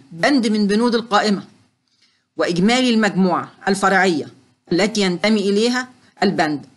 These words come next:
أو إجمالي المجموعة الرئيسية التي ينتمي إليها البند. يعني أنا لو جيت للمخزون وقسمت المخزون إلى، آه، مخزون مواد خام، ومخزون مواد، آه، آه، آه،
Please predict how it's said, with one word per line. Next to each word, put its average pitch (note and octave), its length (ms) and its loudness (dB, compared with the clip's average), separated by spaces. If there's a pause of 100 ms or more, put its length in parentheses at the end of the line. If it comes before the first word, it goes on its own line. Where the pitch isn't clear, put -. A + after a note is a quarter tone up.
أو A3+ 140 0
إجمالي G#3 400 0
المجموعة F#3 500 0
الرئيسية G3 500 -2
التي F#3+ 300 -2
ينتمي E3+ 360 -2
إليها F3 440 0
البند. C3 280 -12 (520)
يعني E3+ 220 0
أنا A#3 120 2
لو G3+ 300 0
جيت C4 320 0
للمخزون D#3+ 540 -2 (140)
وقسمت A#3+ 520 0
المخزون F#3 500 0
إلى، F3+ 320 -2 (520)
آه، D#3+ 180 2
مخزون F#3 640 0
مواد F#3+ 300 0
خام، C#3 420 -4
ومخزون E3+ 480 0
مواد، F#3 240 0 (200)
آه، F3 40 0
آه، E3 140 -2 (220)
آه، D3 480 -8